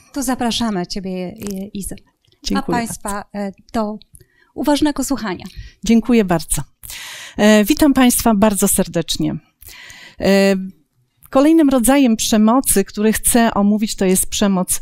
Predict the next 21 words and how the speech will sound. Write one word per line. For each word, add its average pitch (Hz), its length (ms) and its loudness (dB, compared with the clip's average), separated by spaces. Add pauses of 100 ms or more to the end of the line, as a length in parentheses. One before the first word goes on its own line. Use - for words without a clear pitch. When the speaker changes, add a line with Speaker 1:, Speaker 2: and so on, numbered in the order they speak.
Speaker 2:
psychiczna. - 760 -4 (1040)
E, 208 200 2 (440)
tak - 180 -2
naprawdę 285 580 2 (520)
można 247 320 2
by 254 80 2
się 254 140 2
zastanawiać, 226 920 2
czy 247 120 0
jest 277 300 0
to 294 100 -2
w 254 100 -2
ogóle 262 300 2
możliwe, 190 760 0 (480)
żeby 214 680 2
między 220 420 4
dwojgiem 240 640 2
kochających 226 720 0
się 202 260 -2
ludzi 151 560 -4 (600)
dochodziło 233 880 0